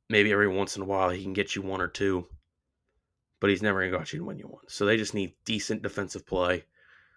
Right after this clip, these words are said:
Justin Jefferson to continue to do what he's doing, and I think they'll be fine. And third, I got the Packers at nine and eight. I don't think the Packers are gonna be as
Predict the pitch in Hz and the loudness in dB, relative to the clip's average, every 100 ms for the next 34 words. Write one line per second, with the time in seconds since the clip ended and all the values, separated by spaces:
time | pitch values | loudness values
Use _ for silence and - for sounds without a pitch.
0 | _ - 104 - 95 101 95 - 95 92 | _ 0 0 0 0 2 2 -2 -6 -6
1 | 87 - 98 95 92 95 90 87 - 92 | -6 -2 0 2 2 2 0 -2 0 0
2 | 90 85 - - - - _ _ _ _ | 0 -2 -6 -8 -10 -20 _ _ _ _
3 | _ _ - 98 90 90 85 - - - | _ _ -4 -2 0 0 -2 -8 -8 -16
4 | - _ _ _ - - _ _ _ _ | -20 _ _ _ -20 -20 _ _ _ _
5 | _ _ _ _ _ _ - 92 - - | _ _ _ _ _ _ -4 -4 -4 -4
6 | 101 101 - 95 92 - - 110 - 101 | -2 -2 2 2 2 -2 2 2 2 -2
7 | 98 95 90 90 - - 156 151 156 - | -4 -4 -4 -4 -6 -6 -8 -4 -6 -6
8 | - 107 98 110 98 104 98 95 | -2 0 0 -4 -8 -8 -6 -6